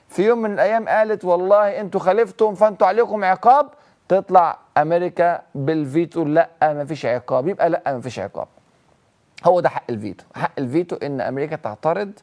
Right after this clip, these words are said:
على أي قرار تطلعه الأمم المتحدة، حتى لو كان الأمم المتحدة فيها ميتين دولة أو ميتين وعشرين دولة أقروا قرار معين وجت أمريكا قالت لأ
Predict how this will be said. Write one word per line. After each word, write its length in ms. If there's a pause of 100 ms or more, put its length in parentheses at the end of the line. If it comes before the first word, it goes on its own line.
(480)
على 240 (160)
أي 220
قرار 400
تطلعه 380
الأمم 160
المتحدة، 580 (300)
حتى 400
لو 140
كان 280
الأمم 280
المتحدة 420
فيها 180
ميتين 440
دولة 460 (300)
أو 120
ميتين 320
وعشرين 520
دولة 400 (380)
أقروا 760
قرار 400
معين 560
وجت 320
أمريكا 300
قالت 220
لأ 460